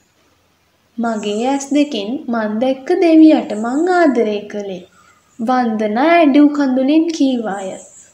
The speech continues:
ඔහුගේ දෑතින් ඇගේ කන්පෙති වැසී ගියේය. "මේ බලන්න." ඇය දෑස් එසෙව්වාය. "ඒ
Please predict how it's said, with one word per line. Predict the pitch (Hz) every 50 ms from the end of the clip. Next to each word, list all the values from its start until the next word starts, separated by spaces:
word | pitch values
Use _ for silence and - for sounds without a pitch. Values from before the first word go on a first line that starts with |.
| _ _ _ -
ඔහුගේ | 233 220 208 233 214 208 254 285 330 349 339 320
දෑතින් | 262 247 240 240 233 - 190 185 196 240 294 302 - -
ඇගේ | 247 226 226 226 240 277 320
කන්පෙති | 311 - - 277 254 233 233 - 262 269 269 349 349 349
වැසී | 311 269 - - 240 226 208
ගියේය. | 190 196 190 190 190 185 185 185 185 202 202 - _ _ _ _ _ _ _ _ _ _ _ _ _ _ _ _ _ _ _ _ _ _ _ _ _ _ _ _ _ _ _ -
"මේ | 226 233 233 226 220
බලන්න." | 214 214 262 277 285 285 302 302 302 302 311 320 320 320 - - - _ _ _ _ _ _
ඇය | 226 226 240 311 359 349
දෑස් | 330 294 277 277 285 277 277 -
එසෙව්වාය. | 240 226 - - 202 196 190 190 190 190 185 185 190 196 180 180 - _ _ _ _ _ _ _ _ _ _ _ _ _ _ _ _ _ _ _ _ _ _ _ _ _ _ _ _ _ _
"ඒ | 233 226 220